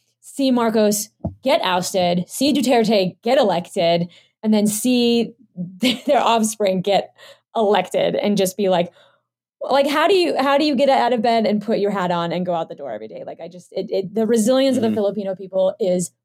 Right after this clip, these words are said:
Speaker 1: mind-boggling. And their history is, is segmented out into, like, cer-, like, specific conflicts over time, but they have been fighting every day. They have been fighting since, since the first foreigners set foot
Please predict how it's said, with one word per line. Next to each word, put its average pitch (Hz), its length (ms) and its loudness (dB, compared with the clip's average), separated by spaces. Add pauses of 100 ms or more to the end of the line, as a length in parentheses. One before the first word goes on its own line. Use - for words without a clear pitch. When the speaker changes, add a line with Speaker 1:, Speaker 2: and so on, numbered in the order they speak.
Speaker 1:
mind-boggling. 170 1120 -2 (760)
And 247 120 2
their 240 120 2
history 254 420 2
is, 202 160 2
is 208 220 0
segmented 208 680 -2
out 175 220 0
into, 185 140 -2
like, 170 280 -2
cer-, - 360 -6
like, 165 260 -2 (220)
specific 214 440 -2
conflicts 214 640 -2
over 196 180 0
time, 196 500 -2 (280)
but - 180 -4
they 269 160 2
have 403 140 0
been 339 140 0
fighting 214 680 2 (440)
every 233 720 2 (160)
day. - 540 -4
They 202 100 -2
have 185 120 2
been 190 140 0
fighting 180 480 -2
since, 180 500 -4 (400)
since - 380 -2
the 254 200 -2 (160)
first 277 480 0 (720)
foreigners 240 460 2
set - 340 0
foot 185 300 0